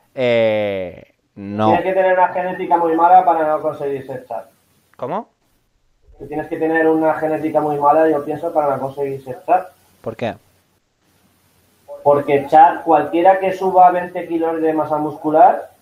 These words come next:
Speaker 2: sea mínimamente
Speaker 1: Sí, pero no,
Speaker 2: un,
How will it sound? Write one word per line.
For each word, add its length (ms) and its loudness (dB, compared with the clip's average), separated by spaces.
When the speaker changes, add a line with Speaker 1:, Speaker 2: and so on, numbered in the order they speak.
Speaker 2:
sea 260 2
mínimamente 920 0
Speaker 1:
Sí, 160 2
pero 180 2
no, 160 2
Speaker 2:
un, 80 -6